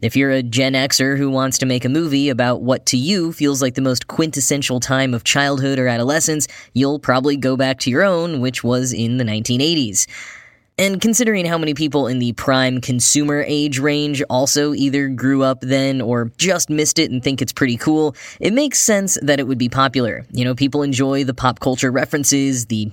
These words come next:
old product placement, the sense of humor, the fashion,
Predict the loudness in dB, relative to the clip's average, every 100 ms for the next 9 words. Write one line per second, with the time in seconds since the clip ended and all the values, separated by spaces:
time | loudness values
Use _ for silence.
0 | -2 0 0 -2 0 0 0 -4 0 0
1 | 0 -2 -2 -2 -2 0 0 -2 -2 0
2 | 0 0 -2 -6 -8 0 0 2 0 -2